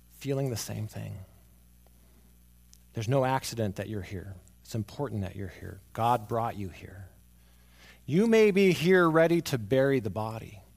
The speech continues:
so that you can walk away from it and leave it there in the ground and go and live your life as if Jesus was dead.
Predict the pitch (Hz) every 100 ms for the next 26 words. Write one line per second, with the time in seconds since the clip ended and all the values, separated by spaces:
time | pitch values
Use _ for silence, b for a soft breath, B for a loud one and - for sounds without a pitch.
0 | _ b b b b - 147 156 - 180
1 | 160 143 151 165 - 151 139 139 131 135
2 | 117 113 113 107 113 135 123 120 117 110
3 | 98 92 98 101 95 95 104 101 107 107
4 | 101 104 143 156 156 135 139 113 107 107
5 | - 101 107 101 - - 101 92 92 -
6 | - - 78 -